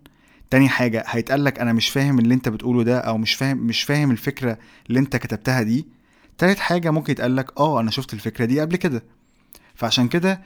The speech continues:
مهم قوي، آه، لما بنيجي نشتغل أو نيجي نطلع كوبي أو نفكر في كونتنت أو أيا كان يعني،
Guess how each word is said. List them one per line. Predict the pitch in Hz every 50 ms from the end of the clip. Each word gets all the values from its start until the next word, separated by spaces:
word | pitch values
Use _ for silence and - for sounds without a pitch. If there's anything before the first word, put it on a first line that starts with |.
| - _ _ _ _
مهم | 117 120 123 160 190 196 170
قوي، | 139 147 160 175 180 165 - _ _ _ _ _ _ _
آه، | - 117 117 117 113 113 113 113 113 113 113 117 - -
لما | 127 123 131 156 180 175 156 143 127
بنيجي | 117 117 123 127 151 165 147 139 123
نشتغل | 117 110 - - 156 151 151 151 123
أو | 110 110
نيجي | 117 127 139 143 151
نطلع | 135 123 113 - - 113 113 113 104 135 139 147 139 120 107
كوبي | - - 139 131 - 127 117
أو | 110 113
نفكر | 113 110 - 135 131 - - 120
في | - -
كونتنت | 113 - 131 143 135 - 117 107 107 - - -
أو | - - 113 107 107 110 -
أيا | 123 127 127 123 120
كان | - 120 123 127 117
يعني، | 113 110 107 117 120 135 139